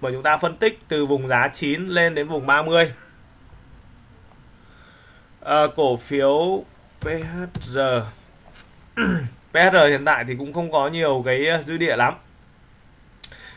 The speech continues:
Khi mà dòng tiền tiếp tục đi ngang biên ở đây,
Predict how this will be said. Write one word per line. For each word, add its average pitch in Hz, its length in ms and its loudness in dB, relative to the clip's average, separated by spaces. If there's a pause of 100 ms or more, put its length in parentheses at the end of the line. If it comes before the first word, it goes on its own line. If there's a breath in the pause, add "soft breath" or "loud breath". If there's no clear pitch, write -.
Khi 170 120 0
mà 156 100 0
dòng 127 180 0
tiền 135 160 0
tiếp 165 120 -4
tục 160 120 -4
đi 151 140 -6
ngang 160 580 -2 (1000 loud breath)
biên 160 260 0
ở 127 100 -2
đây, 143 320 2